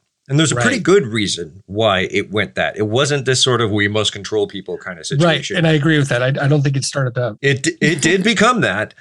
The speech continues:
Speaker 1: But the reason why these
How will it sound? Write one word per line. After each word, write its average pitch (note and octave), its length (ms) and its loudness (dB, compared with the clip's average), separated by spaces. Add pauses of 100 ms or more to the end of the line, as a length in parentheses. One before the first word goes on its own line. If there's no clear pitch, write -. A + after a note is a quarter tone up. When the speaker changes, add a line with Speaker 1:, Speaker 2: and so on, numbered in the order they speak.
(460)
Speaker 1:
But C#3 360 2
the C3+ 160 2
reason C#3+ 840 2
why B2+ 760 2 (280)
these B2 760 2